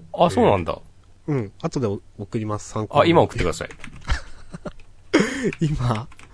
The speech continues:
Speaker 2: いいですよ。
Speaker 1: え、なんで名前？
Speaker 2: えっとね。
Speaker 1: 俺が見たのはね、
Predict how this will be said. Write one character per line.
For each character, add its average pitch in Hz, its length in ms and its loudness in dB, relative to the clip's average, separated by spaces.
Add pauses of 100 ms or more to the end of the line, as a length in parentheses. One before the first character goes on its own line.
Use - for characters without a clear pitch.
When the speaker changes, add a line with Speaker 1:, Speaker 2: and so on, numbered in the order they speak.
(680)
Speaker 2:
い 127 140 -2
い 110 40 -4
で 101 100 -4
す - 180 -6
よ。 90 180 -4
Speaker 1:
え、 165 140 4
な 190 180 10
ん 233 80 8
で 113 80 4
名 95 100 6
前？ 85 320 2 (1300)
Speaker 2:
え 110 120 -6
っ 101 40 -6
と - 160 -12
ね。 98 240 -6 (340)
Speaker 1:
俺 165 160 4
が 226 80 4
見 269 100 4
た 160 120 4
の 95 80 6
は 90 40 4
ね、 87 100 2